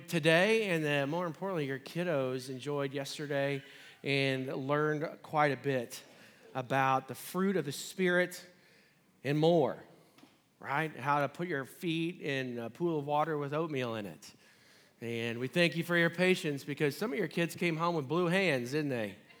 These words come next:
That was pretty awesome. Okay, that, we had a, a Smurf petting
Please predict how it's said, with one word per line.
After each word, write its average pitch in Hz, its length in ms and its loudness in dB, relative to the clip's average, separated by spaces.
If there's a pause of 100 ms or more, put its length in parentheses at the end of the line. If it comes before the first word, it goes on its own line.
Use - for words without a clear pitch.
(500)
That 143 100 0
was 156 100 0
pretty 151 240 2
awesome. 143 480 4 (400)
Okay, 143 240 0
that, 175 180 0
we 180 140 6
had 190 160 8
a, 160 100 2 (200)
a 165 140 0
Smurf 175 420 -4
petting 123 420 0